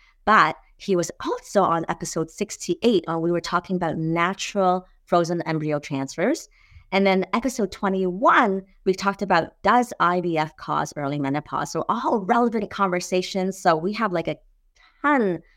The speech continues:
of resources for you that are relevant no matter what age, no matter what stage in the life you're in. So check it out. Anything else we need to add in there? Oh, well, obviously, you gotta like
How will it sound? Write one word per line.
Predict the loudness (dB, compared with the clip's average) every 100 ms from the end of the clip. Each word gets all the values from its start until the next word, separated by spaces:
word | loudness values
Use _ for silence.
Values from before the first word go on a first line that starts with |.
| _ _ _ 0
of | 0 0 -2 0
resources | 0 2 0 0 -4 -6
for | -2 2 2
you | 2 2
that | 0 -2
are | -4
relevant | 0 4 4 4 0 -2 -4
no | -8 -4 -2
matter | 0 -2 -2
what | 0 2 2 0
age, | 0 0 -2
no | -2
matter | -2 -2
what | 2 2 2
stage | -2 -2 -2 -8 -6
in | -4
the | 0 0
life | 0 2 0 0
you're | 0 0
in. | 0 -2 -4
So | -4 -2 -2
check | -4 -4 -4 0
it | 0
out. | 2 2 -2 _ _ -4
Anything | -2 0 0
else | 0 0
we | 0
need | 0 0
to | 0
add | 0 0
in | 0 0
there? | 0 -2 -6 _ _ 4
Oh, | 6 6 -2 6
well, | 8 8 0 2
obviously, | 4 4 -2 -8 -10
you | 0
gotta | 2 2
like | 0 0 -2